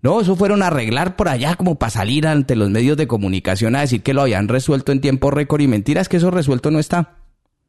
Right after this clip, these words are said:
Eso resuelto no está. Eh, entonces, pa se-, pa, pa salir a los medios de, pa tener un fiscal pantallero,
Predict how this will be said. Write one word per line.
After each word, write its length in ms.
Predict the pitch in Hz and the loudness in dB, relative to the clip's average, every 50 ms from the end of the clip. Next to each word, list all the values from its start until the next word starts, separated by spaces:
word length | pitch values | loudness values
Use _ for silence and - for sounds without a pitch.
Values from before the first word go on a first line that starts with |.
| _ _ _ _ | _ _ _ _
Eso 240 | - 131 - 175 170 | -4 -2 0 0 2
resuelto 460 | 170 165 135 - 131 123 117 - 139 | 2 0 0 0 0 0 0 0 0
no 80 | 143 135 | 0 0
está. 360 | - - 160 143 127 - _ - _ _ _ _ _ _ _ _ _ _ _ _ _ _ _ _ | 0 0 -2 -2 -2 -6 _ -20 _ _ _ _ _ _ _ _ _ _ _ _ _ _ _ _
Eh, 280 | 110 113 107 104 95 - | 0 2 2 2 2 0
entonces, 420 | 113 101 151 147 135 196 214 - | 0 0 0 0 0 0 -2 -2
pa 180 | - - 143 123 | -2 -4 -4 -2
se-, 140 | - - | -4 -6
pa, 260 | 131 - - 107 98 - | -4 -2 -2 -2 0 0
pa 140 | 117 113 | -2 -2
salir 260 | 101 113 113 127 156 226 | 0 0 0 0 2 2
a 60 | 285 | 2
los 140 | 311 254 196 | 2 2 2
medios 260 | 156 143 156 180 180 | 2 2 2 0 0
de, 140 | 196 170 - | -2 -4 -2
pa 180 | - 143 131 | -4 -6 -2
tener 260 | - 151 151 180 226 | -2 0 0 2 2
un 120 | 311 302 302 | 2 2 2
fiscal 340 | 294 247 - - 254 247 - | 2 0 0 0 -2 -2 0
pantallero, 640 | 240 240 220 - 185 165 143 143 131 123 120 - | -2 -2 -2 0 0 0 2 0 2 0 0 -2